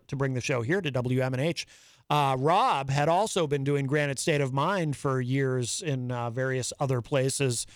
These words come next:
other versions of the show before he had the opportunity to, to bring the show here to W M N H. So, uh, and it's just, you know, we were kind of, um, I think that was an off-air discussion. I don't think we were talking about that on air. I think we were talking about that off air after, uh, after I wrapped up my show and,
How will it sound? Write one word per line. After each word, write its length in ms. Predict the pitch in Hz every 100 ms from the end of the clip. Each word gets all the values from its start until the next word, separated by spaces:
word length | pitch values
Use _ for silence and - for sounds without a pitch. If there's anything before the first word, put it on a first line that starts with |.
| - - -
other 200 | 165 156
versions 420 | 151 143 143 131
of 120 | 139
the 80 | 123
show 220 | - 139
before 300 | 135 135 180
he 80 | 220
had 160 | 392 294
the 120 | 170
opportunity 720 | 131 135 123 147 131 117 113
to, 180 | 110 110
to 140 | - 123
bring 180 | 127
the 80 | 120
show 240 | - 135 117
here 220 | 123 120
to 100 | 113
W 360 | 120 117 117
M 140 | 117 117
N 80 | 117
H. 280 | 110 -
So, 300 | - 127 110 - _ _ -
uh, 460 | 151 147 139 131 127 _ _ _ _ _ -
and 140 | 180
it's 180 | 180 -
just, 280 | 220 180 -
you 80 | 180
know, 120 | 143
we 120 | 156
were 120 | 156
kind 240 | - 170 151
of, 160 | 127
um, 400 | 139 131 120 110 - _ _ - - - _ -
I 60 |
think 160 | 165 311
that 100 | 302
was 160 | 226 175
an 80 |
off-air 380 | 160 165 160 139
discussion. 460 | 123 - 151 135 135
I 80 | 160
don't 80 | 214
think 160 | 226
we 60 | 190
were 100 | 151
talking 240 | 175 156
about 220 | 147 139
that 160 | 139 127
on 180 | 131 131
air. 120 | 117
I 80 | 113
think 160 | 180
we 80 | 165
were 80 | 143
talking 260 | 151 135 135
about 240 | 127 120
that 120 | 127
off 240 | 123 127 -
air 180 | 117
after, 420 | 113 120 - 120 113
uh, 40 |
after 340 | 113 123 -
I 60 | 120
wrapped 320 | 117 117 -
up 80 | 120
my 160 | 120 107
show 380 | 127 127 120
and, 160 | 110